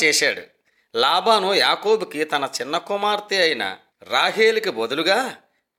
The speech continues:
పెద్ద కూతుర్ని ఇచ్చాడు. తరువాత యాకోబు రాహేలుని కూడా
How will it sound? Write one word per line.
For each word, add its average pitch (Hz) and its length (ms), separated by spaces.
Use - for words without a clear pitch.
పెద్ద 123 220
కూతుర్ని 165 440
ఇచ్చాడు. - 340
తరువాత 123 640
యాకోబు 175 640
రాహేలుని 160 760
కూడా 151 600